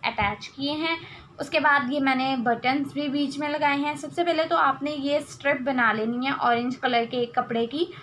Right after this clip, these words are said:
एक लंबी strip बना लें। उसके बाद इसको, अ, इतना इतना तकरीबन रख कर, अ, तीन इंच का रख कर इसको cutting कर लें सबको एक जितना।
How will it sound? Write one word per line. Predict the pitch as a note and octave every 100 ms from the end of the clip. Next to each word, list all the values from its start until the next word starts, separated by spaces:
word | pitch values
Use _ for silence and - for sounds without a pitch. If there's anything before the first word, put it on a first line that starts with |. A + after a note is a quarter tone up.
| - - -
एक | C#4+ C#4
लंबी | C#4+ C4+ B3 D#4
strip | F4 C#4+ C4
बना | A3+ A#3+ A3
लें। | A#3+ C#4+
उसके | C#4+ C#4
बाद | B3 B3+ -
इसको, | C4+ -
अ, | C4+ C4+ - C4 B3 B3 B3+ -
इतना | C#4+ D4+ D4+
इतना | D4 C#4+
तकरीबन | C#4 C#4+ C#4 B3+ A#3+ C4
रख | B3+ B3+ -
कर, | D#4 E4 - - - - -
अ, | C4 B3+ C4 C4
तीन | - D4+ D4+ D#4
इंच | D4 C#4+ -
का | - D4 C#4+
रख | C#4 B3+ -
कर | D4+ D4
इसको | D#3 - C#4+
cutting | C#4 D4 C#4 C#4+ D#4
कर | C4+
लें | A3+ B3
सबको | D4 D4 - D4
एक | D4 B3 A3+
जितना। | A#3 C4+ A#3+ D4